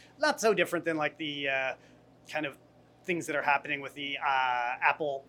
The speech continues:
app market. Um, like, we don't like to think of our marketplaces operating like that, but that's fine. But then there's also illegal corruption <laughs> where supermarket buyers and producers are, you know, especially from the big guys,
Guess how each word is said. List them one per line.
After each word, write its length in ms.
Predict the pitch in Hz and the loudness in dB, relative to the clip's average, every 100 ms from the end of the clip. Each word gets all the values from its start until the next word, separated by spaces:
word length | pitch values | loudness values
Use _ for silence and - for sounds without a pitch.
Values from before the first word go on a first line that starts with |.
| - | 2
app 260 | 151 - | 4 2
market. 400 | 151 135 135 143 - - - - | -4 -6 -4 -8 -10 -20 -20 -2
Um, 320 | 143 143 139 156 | 2 2 0 -4
like, 120 | 170 | -4
we 60 | 208 | 0
don't 180 | 196 | 0
like 200 | 147 160 | 2 2
to 80 | 165 | 0
think 200 | - 175 | -8 -6
of 120 | 156 | -2
our 160 | 143 143 | -2 -2
marketplaces 640 | 143 147 151 151 139 147 131 - | -4 -4 -8 -10 -10 -12 -12 0
operating 480 | 139 139 143 143 139 | 0 0 -6 -6 -6
like 200 | 139 - | -6 -2
that, 240 | 147 156 - - - - - | 0 0 -4 -20 -20 -8 0
but 80 | |
that's 160 | 233 240 | 0 2
fine. 240 | 165 135 - | -2 -2 0
But 120 | 196 | 8
then 120 | 311 | 8
there's 180 | 330 220 | 8 8
also 300 | 220 214 233 | 8 8 8
illegal 400 | 233 330 269 185 | 8 10 10 6
corruption 640 | - 190 147 - 156 139 143 - | 0 0 0 -2 -6 -8 -14 -20
<laughs> 100 | - | -8
where 600 | 233 240 - 202 185 147 - | 6 6 8 6 4 0 -10
supermarket 560 | - 277 220 196 185 | -4 2 6 6 6
buyers 500 | 160 170 175 175 165 - | 4 6 6 4 0 0
and 420 | 170 160 160 156 - - - | 0 2 -2 -6 -10 -20 -4
producers 560 | 196 233 247 202 175 - | 4 4 6 4 2 0
are, 260 | 175 170 - _ | -2 -2 -6 _
you 100 | 214 | 0
know, 120 | 180 147 | 2 2
especially 340 | - 233 190 | 0 -2 -2
from 140 | 170 | -4
the 60 | 175 | -2
big 240 | 151 240 | 2 4
guys, 400 | 180 165 156 147 | 6 6 6 0